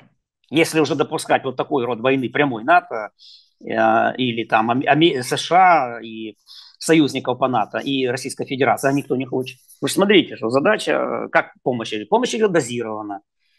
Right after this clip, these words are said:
Она идет таблетками, она идет уколами. Вот Рамштайн, там,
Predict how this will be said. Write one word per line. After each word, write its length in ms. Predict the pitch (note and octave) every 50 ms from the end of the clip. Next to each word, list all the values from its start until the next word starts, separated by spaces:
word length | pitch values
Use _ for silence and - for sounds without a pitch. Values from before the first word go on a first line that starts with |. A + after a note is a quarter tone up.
| _ _ _ _ _
Она 280 | - A#2 C#3 F3 G3+ F3+
идет 200 | C#3+ E3+ E3 -
таблетками, 720 | C#3 B2+ C3 C3+ B2 B2 A#2+ - - - G2+ G2+ G2+ G#2+
она 220 | A2+ B2 D3 D3+
идет 200 | C#3 C#3 C#3 C3+
уколами. 600 | C3 C3 - - A2+ G#2 G2 F#2+ G2 G2 G2 - _ _ _ _ _ _ _ _ _ _ _ _ -
Вот 180 | - C#3 C#3 -
Рамштайн, 680 | E3 F#3 G3 - - - B3+ C#4 C#4 C4+ C4+ - - _ _ _ _ _ _ _ _ _ _ _ _ _ _ _ _ _ _ _ _ _ _ _ _ _ _ _
там, 260 | - G#2+ G#2 G2+ G#2